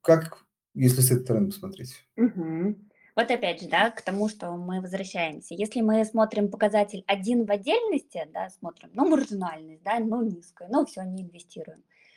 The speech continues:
Speaker 2: то это вот опять же такой, может быть, эффект недозарабатывания. Но если мы будем помнить о том, что как раз две стратегии инвестирования, построенные на марже и на оборачиваемости, и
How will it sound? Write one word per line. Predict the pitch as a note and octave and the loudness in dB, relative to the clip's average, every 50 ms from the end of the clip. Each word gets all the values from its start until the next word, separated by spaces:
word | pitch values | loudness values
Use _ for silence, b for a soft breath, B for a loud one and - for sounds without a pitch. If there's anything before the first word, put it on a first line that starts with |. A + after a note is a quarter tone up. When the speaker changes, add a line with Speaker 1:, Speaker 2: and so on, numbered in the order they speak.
| _ _ - | _ _ 0
Speaker 2:
то | - C4 C#4+ | 4 4 6
это | C4 A#3+ A#3 A#3+ | 4 4 2 0
вот | A#3+ A#3+ A#3+ | 0 0 0
опять | A#3 A3 A3 F#3 F3+ F3+ | 0 2 2 0 0 0
же | F3 E3 | -4 -8
такой, | E3+ F3+ E3+ - G#3+ B3 B3+ A#3+ G#3+ F#3+ | -8 -6 -2 2 4 4 4 4 2 -2
может | F#3 F3+ F3+ F3+ F#3 F#3+ F#3+ F3+ | -2 -4 -6 -6 -8 -8 -8 -8
быть, | F3+ F3+ G3 F#3+ - | -8 -8 -10 -10 -10
эффект | G3 F#3+ - G#3+ A3 G#3+ - - | -10 -4 -2 -2 -2 -2 -4 -2
недозарабатывания. | A3 G#3 A3 G3 G#3 G3+ G3 G#3 G#3 G3+ G3 G3 F3 - - - E3+ D#3+ D#3+ D#3+ _ _ _ _ _ _ _ _ _ | 0 0 0 0 -2 -4 -2 0 0 0 0 -2 -6 -8 -10 -16 _ -20 -20 _ _ _ _ _ _ _ _ _ _
Но | - F#3+ | -2 2
если | G#3 A#3 B3+ B3 - A#3 | 2 2 2 2 -2 -2
мы | A3 G#3 G#3 G#3+ G#3 G#3 G3 | -2 0 0 0 0 0 -2
будем | F3+ E3+ F3+ G#3+ G#3 A3 A3 | -2 -4 -4 -2 -2 0 -2
помнить | G#3+ G#3+ G#3 F#3+ F3+ E3+ E3+ - | -2 -2 -4 -6 -6 -8 -10 -12
о | F#3+ | -14
том, | - F#3+ F#3+ F#3 | -12 -10 -10 -10
что | F#3 - - | -10 -14 -18
как | - _ - | -20 _ -8
раз | - F#3 F#3 F3+ - - | -4 -4 -4 -4 -6 -12
две | - E3 E3 F#3+ B3+ F#4 | -16 -8 -2 2 2 2
стратегии | - - E4+ D#4+ D#4 - C4 A#3+ F#3+ F#3 F#3+ | 2 0 -2 -2 0 2 2 2 2 0 0
инвестирования, | F#3 F#3 F3+ F#3+ F#3 - - - F3+ E3+ E3+ E3 D#3+ E3+ _ - | 0 0 0 -2 -6 -10 -12 -14 -14 -14 -14 -18 -20 -20 _ -16
построенные | F3 - _ - F#3 F3 E3+ E3 E3 E3 E3 E3 E3 E3 | -16 -16 _ -12 -10 -10 -10 -12 -14 -16 -20 -20 -20 _
на | E3 E3 E3 | -20 -12 -8
марже | F3+ F#3+ F#3+ G#3+ - - F#3 E3 D#3 - - | -8 -8 -8 -8 -10 -10 -10 -10 -10 -10 -6
и | F#3+ F#3+ | -4 -4
на | F3+ F3 E3 | -2 -4 -4
оборачиваемости, | D#3 - D#3 E3+ G3+ C4+ - - - D4+ C#4 B3 G#3 G#3+ - _ - - _ _ _ _ _ _ _ | -8 -6 -2 0 0 0 0 -2 -4 0 0 0 0 -2 -8 _ -20 -20 _ _ _ _ _ _ _
и | - G3+ F#3 | -14 -14 -14